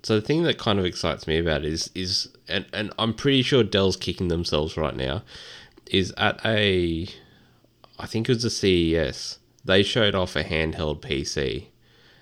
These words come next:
that was, like, this kind of form factor that was tiny, that, um, like, just as a tech demo kind of thing to say, "Hey, we could do this if we wanted to."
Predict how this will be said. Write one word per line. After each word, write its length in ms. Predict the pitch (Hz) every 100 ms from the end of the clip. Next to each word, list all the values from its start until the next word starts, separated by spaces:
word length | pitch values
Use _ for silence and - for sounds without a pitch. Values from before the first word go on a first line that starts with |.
| -
that 160 | 80 69
was, 320 | 82 - -
like, 300 | 76 78 -
this 200 | 90 -
kind 240 | - 85
of 60 | 76
form 300 | - 76 78
factor 360 | 80 71 -
that 120 | 71 -
was 140 | 76
tiny, 580 | - 76 73 73 73 - - - - -
that, 200 | 67 -
um, 460 | 78 73 69 69 90 - _ _ _ _ _ -
like, 300 | 101 - 104
just 240 | 113 107
as 140 | 104 95
a 80 |
tech 320 | 85 95 80 -
demo 320 | 78 71 73
kind 240 | - 73
of 60 | 73
thing 160 | 78 71
to 60 |
say, 140 | - 76
"Hey, 220 | 85 71
we 160 | 69
could 180 | 69 76
do 200 | 67 64
this 160 | 69 -
if 140 | 71
we 80 | 69
wanted 340 | 67 64 62
to." 280 | - 62 62